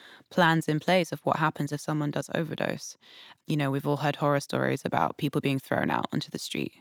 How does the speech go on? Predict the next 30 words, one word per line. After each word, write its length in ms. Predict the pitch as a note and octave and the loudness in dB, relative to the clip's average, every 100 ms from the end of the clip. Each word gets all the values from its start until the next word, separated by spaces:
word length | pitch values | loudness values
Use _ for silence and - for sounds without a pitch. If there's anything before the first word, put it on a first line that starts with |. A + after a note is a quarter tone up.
| _ | _
when 160 | C#3 | -2
that 140 | C3+ C3+ | -2 -2
happens, 420 | B2 C#3+ C3+ - | -4 -4 -4 -4
or 80 | - | -6
people 300 | D3 - C#3+ | -6 -6 -2
being 380 | C#3+ C3 C3 C#3+ - - - - _ - | -2 -2 -4 -8 -14 -20 -20 -20 _ 0
out 140 | D3+ | 2
of 100 | D3 | 2
control 360 | - D3 C#3 C3 | 0 0 0 2
of 60 | |
their 100 | C3 | 0
bodies 440 | B2+ C3+ C3 C3 - | 0 0 0 -2 -4
and 140 | C3 C3+ | -4 -2
being 180 | C3 | -2
just 180 | C3 C#3 - | -4 -6 -4
ejected 420 | D#3 B2+ - B2+ | -2 -2 -4 -8
from 240 | - C#3 | -4 -4
clubs. 380 | - B2+ - - _ | -2 -4 -4 -14 _
And 160 | D3+ C#3+ | 2 4
I 40 | |
know 180 | D3 C#3+ | 4 2
that 240 | C#3 C#3 - _ - | 2 0 -4 _ -16
certain 360 | - G3+ E3+ | 2 4 4
spaces, 680 | - D#3+ D#3 - D3+ D3+ - - - - - | 2 2 2 2 0 0 -4 -18 -20 -20 -8
I 40 | E3 | 0
think, 240 | D#3+ D3 | 2 2
like, 180 | D#3 - | 2 0
Room 240 | D3+ D#3 | 2 2
for 160 | D#3 D3 | 2 0
Resistance, 800 | C#3+ - D3 - C#3+ C#3 - | 0 -2 -8 0 0 0 -4